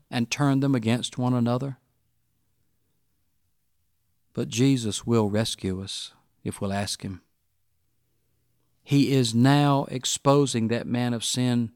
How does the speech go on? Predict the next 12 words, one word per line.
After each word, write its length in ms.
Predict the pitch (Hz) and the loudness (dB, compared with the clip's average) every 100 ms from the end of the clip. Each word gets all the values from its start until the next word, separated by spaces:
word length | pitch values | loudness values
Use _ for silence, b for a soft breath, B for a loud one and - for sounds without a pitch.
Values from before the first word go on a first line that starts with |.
| _ - | _ -12
to 140 | 123 | -8
you, 420 | 117 143 120 87 - _ _ _ _ _ _ _ _ _ _ _ | -2 0 0 -4 -10 _ _ _ _ _ _ _ _ _ _ _
so 240 | - - 131 | -6 0 2
that 180 | 127 - _ _ _ _ _ _ - | 2 -4 _ _ _ _ _ _ 4
all 280 | 151 143 117 | 6 6 2
of 120 | 98 | -6
us, 320 | 87 - - _ _ _ _ _ _ _ | -8 -10 -12 _ _ _ _ _ _ _
all 220 | 165 175 | 4 6
of 100 | 160 | 6
His 180 | 139 120 | 2 -4
children, 640 | - - 104 92 98 95 - _ _ _ _ _ _ _ _ _ _ | -4 -4 -4 -6 -12 -20 -20 _ _ _ _ _ _ _ _ _ _
may 480 | - 123 143 139 135 | 0 4 6 4 2